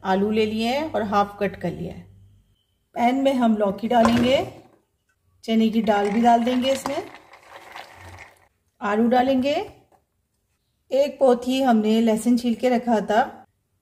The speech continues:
डाल देंगे इसमें, दो खाने के चमचे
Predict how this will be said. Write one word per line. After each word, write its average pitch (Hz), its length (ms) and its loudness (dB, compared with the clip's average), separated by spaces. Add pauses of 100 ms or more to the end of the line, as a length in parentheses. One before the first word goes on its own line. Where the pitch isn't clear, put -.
(160)
डाल 202 280 2
देंगे 220 260 0
इसमें, 254 340 -2 (1000)
दो 240 220 4
खाने 233 300 2
के 226 120 0
चमचे 214 760 -2